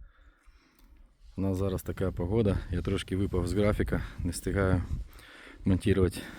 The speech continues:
відео. Хочу дещо показати. Я сподіваюся, що в цей час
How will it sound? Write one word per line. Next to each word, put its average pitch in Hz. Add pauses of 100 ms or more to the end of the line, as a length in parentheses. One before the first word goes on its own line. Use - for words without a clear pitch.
(120)
відео. 101 (760)
Хочу -
дещо 92
показати. 104 (420)
Я 90 (840)
сподіваюся, 98
що 90 (1080)
в -
цей 95
час -